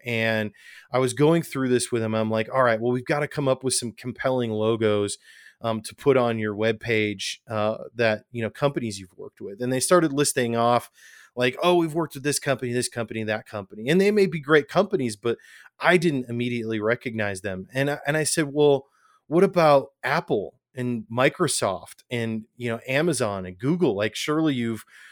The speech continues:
you've worked with those big companies, right?" And they're like, "No, no, we've not done any work from them. Oh, I wish." And I said, "Well, wait a second, but, like, tell, tell me about some of the people on your team." And it turns out they had somebody on their team,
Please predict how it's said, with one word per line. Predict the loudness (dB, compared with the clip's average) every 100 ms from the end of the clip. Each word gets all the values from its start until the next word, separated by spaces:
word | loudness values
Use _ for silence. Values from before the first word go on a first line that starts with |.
| -20
you've | -8 -8 -6
worked | 2 2 2
with | -2 0
those | 0 -2 -2
big | -4 -4
companies, | -4 -4 -2 -4 -4 -2
right?" | 2 2 0 -16 -20 -20 -10
And | 0 4
they're | 6 8
like, | 6 4
"No, | 2 4 6 6
no, | 4 4 4
we've | 2
not | 2 0
done | 0 -2
any | -2 -2
work | -4 -4
from | -8 -4
them. | -2 2
Oh, | 4
I | 4
wish." | 4 4 4 2
And | -6 -4
I |
said, | -2 -2
"Well, | 0 2
wait | 4 2
a |
second, | 2 0 -2 -2
but, | -2 -2 _ -20 _ _
like, | 2 2 2
tell, | -2 -2 -4
tell | 0 2
me | 4 2
about | 0 0
some | 0 0
of | 0
the |
people | -2 -6 0 2
on | 2
your | -2
team." | -2 2 4
And | 2
it | -2
turns | -2 0 0 4
out | 2 2
they | -2 -4
had | 0 2 4 2
somebody | 0 0 -2 -2 -2
on | 0 0 0
their | -2
team, | -2 -2 0 0 -4